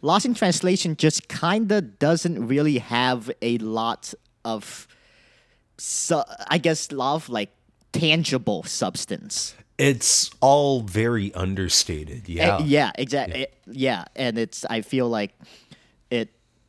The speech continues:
Speaker 1: I don't know, you have to really look deep into it, like, under the covers. Um,
Speaker 2: Yeah, but it's still very accessible, too. It's just that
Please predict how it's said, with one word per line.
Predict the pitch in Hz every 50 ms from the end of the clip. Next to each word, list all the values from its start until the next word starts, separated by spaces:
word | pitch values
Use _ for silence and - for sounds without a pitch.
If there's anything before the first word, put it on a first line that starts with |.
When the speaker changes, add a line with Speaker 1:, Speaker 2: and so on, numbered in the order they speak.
| _ _ _ _ - -
Speaker 1:
I | 113 120
don't | 117 110
know, | 110 - - -
you | - 147 131 135
have | 139 143 -
to | - 131 113
really | 110 120 127 131 131 120
look | 104 98 95 107 120 - - - _ 104 98 -
deep | 107 101 107 101 - - - _
into | 98 98 98 104 - - 101 87 87 90 87 85
it, | 82 85 - _ _
like, | - 98 87 71 78 73 - _ _
under | 110 110 107 104 107 104 101
the | 90 95 -
covers. | - 101 95 90 87 92 85 92 - - - - - - - - - - - _ _ _ _ _ _ -
Um, | 107 104 95 -
Speaker 2:
Yeah, | 320 277 135 113
but | 110 101 - 156 160 156 - _
it's | 170 170 156 -
still | - - - - 240 233 202
very | 139 110 107 107 117 123 131 131 131 131 120 110 110 104
accessible, | 95 95 92 - - - 131 123 - - - 110 87 76 82 80 80 -
too. | - - - 110 101 95 85 92 - -
It's | 107 110 101 - - -
just | 113 - 131 139 127 - - - - - -
that | 123 117 113 107 -